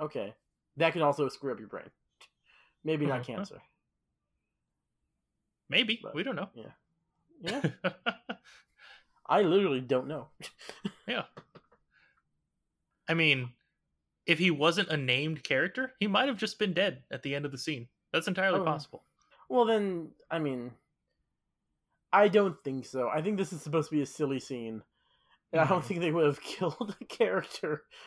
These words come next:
Speaker 1: killed a guy, just a random guy, 'cause Peggy used the button too many times.
Speaker 2: That's true. Not in this show, at least. Agents
Speaker 1: Yeah.
Speaker 2: of shield, maybe.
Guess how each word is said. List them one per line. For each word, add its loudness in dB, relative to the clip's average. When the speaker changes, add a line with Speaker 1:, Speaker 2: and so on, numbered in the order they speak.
Speaker 1:
killed 8
a 6
guy, 4
just 0
a 0
random 2
guy, 4
'cause -8
Peggy 4
used -2
the 6
button -2
too -2
many -4
times. -10
Speaker 2:
That's -2
true. -4
Not 2
in -6
this -4
show, -8
at -16
least. -18
Agents 4
Speaker 1:
Yeah. -10
Speaker 2:
of -4
shield, -8
maybe. -12